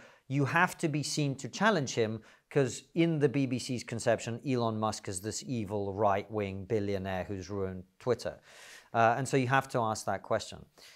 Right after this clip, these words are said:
Um, and the other thing is, it shows you how terrible they have become at their jobs.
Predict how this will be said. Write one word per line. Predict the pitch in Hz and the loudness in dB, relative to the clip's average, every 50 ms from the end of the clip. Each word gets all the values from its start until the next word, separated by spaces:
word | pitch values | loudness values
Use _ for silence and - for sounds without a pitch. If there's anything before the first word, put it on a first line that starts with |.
| - - _ _ - | -20 -20 _ _ -2
Um, | 120 117 113 110 110 107 107 117 - - | 2 4 6 6 4 4 2 -2 -4 -2
and | 151 147 139 | 2 8 10
the | 151 | 12
other | 180 240 247 202 | 12 12 10 6
thing | - - 147 135 | 2 2 2 2
is, | 135 131 127 - - - _ _ _ _ - | 2 0 -2 -4 -8 -12 _ _ _ _ -2
it | 151 147 143 - | -2 -2 -2 -2
shows | - - - - 175 180 185 180 147 147 | -6 -2 6 8 8 8 8 6 2 0
you | 143 135 135 131 127 123 120 110 113 - - _ _ _ _ _ _ _ - | -2 0 2 2 2 2 0 0 -4 -8 -20 _ _ _ _ _ _ _ -14
how | - - - - 131 135 139 151 160 156 156 - - | -12 -8 -2 2 6 6 6 6 6 4 -2 -6 -10
terrible | - - 135 127 131 139 147 143 127 143 143 135 | 0 6 8 8 8 8 6 4 4 2 2 2
they | 117 120 113 | 4 4 4
have | 117 117 107 | 2 2 0
become | - 160 156 - 110 92 92 98 | -4 -8 -6 -4 -6 -4 -4 -6
at | 101 | -4
their | 120 139 147 | -2 -4 -2
jobs. | 143 - 233 240 190 87 - - - - | 0 2 2 2 2 -2 -4 -8 -20 -20